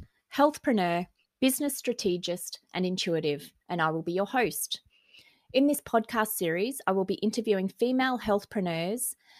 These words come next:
and sharing their amazing, inspiring, and motivating stories about how they started their own health business. Listen to how some of these beautiful women have overcome barriers or adversity to create their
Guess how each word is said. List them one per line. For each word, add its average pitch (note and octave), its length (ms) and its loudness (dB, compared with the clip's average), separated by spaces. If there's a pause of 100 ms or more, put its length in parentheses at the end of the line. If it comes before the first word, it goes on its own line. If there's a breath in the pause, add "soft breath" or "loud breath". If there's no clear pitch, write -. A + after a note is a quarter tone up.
(280 soft breath)
and F3 180 0
sharing A3 460 4
their F#3 160 0
amazing, G#3+ 880 0
inspiring, F3 880 0
and E3+ 180 -2
motivating F#3 540 0
stories D#3+ 480 -4
about E3+ 240 -2
how E3 220 0
they E3 120 -2
started D#3 460 -2
their - 180 -4
own D3 200 -4
health D#3 300 -6
business. - 600 -8 (840 soft breath)
Listen C4+ 300 2
to D#4+ 100 2
how A3+ 160 4
some A#3 240 2
of A#3+ 100 2
these A3 160 2
beautiful A#3 400 0
women F#3+ 280 2
have F#3+ 200 -4
overcome G3 460 0
barriers F#3 560 2
or A3+ 180 2
adversity E3 680 -2
to - 120 -10
create D#3 460 -2
their - 100 -2